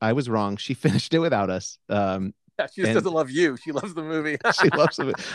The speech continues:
Speaker 1: I don't know if she loves the movie, but sh-, it wasn't so bad that a, a real West Side Story fan wouldn't finish it. Felt like I have to correct the record there.
Speaker 2: She actually
Speaker 1: Um,
Speaker 2: said it was good. Not as good as the original, because it's hard to be as good as the original, but she actually liked it. I
Speaker 1: Nice.
Speaker 2: talked to her the next day,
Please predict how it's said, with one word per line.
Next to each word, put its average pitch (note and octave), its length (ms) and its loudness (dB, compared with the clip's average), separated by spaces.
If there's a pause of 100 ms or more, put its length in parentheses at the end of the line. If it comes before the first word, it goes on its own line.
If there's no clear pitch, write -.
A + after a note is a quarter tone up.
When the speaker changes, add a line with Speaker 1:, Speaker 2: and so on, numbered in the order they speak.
Speaker 1:
I C#3+ 80 6
don't F3 120 6
know G3 100 6
if G3+ 80 2
she E3 120 4
loves D3 280 6
the D3 80 -4
movie, B2+ 200 2
but A2 180 0
sh-, - 120 -10
it B2+ 140 2
wasn't C#3+ 300 2
so C#3+ 140 2
bad A#2 340 4
that G#2 120 0
a, G2 100 0 (100)
a G2 80 -4
real A#2 280 0
West A2+ 180 0
Side G#2 200 -2
Story G2+ 280 -2
fan F#2+ 160 -4
wouldn't F#2+ 260 -6
finish F#2+ 280 -14
it. - 100 -8 (300)
Felt C3 180 4
like B2+ 140 4
I - 20 0
have G#2 120 0
to G2+ 80 -8
correct - 320 -4
the G2+ 60 -8
record F2 320 -6
there. E2+ 220 -2 (260)
Speaker 2:
She - 180 -6
actually G#2+ 240 4
Speaker 1:
Um, - 60 -2
Speaker 2:
said G3 120 4
it F#3+ 40 4
was C#3+ 160 -2
good. A2+ 440 0
Not C3 160 -2
as B2+ 100 -8
good C#3+ 100 -2
as B2 80 -4
the B2+ 60 -8
original, B2 380 -2
because A2 260 -10
it's G#2 80 -18
hard B2 200 2
to G#2 40 -8
be F#2+ 80 -6
as F2+ 80 -4
good G2 140 -18
as F2 80 -20
the F2 80 -20
original, E2+ 340 -18
but F2 220 -18
she - 200 -2
actually A#2 240 0
liked F#2 260 -2
it. - 80 -20 (400)
I G2+ 60 -4
Speaker 1:
Nice. C#3+ 80 -2
Speaker 2:
talked G#2 200 4
to G2+ 80 -8
her E2 220 -10
the G2+ 100 -8
next F#2+ 200 -6
day, F2 180 -2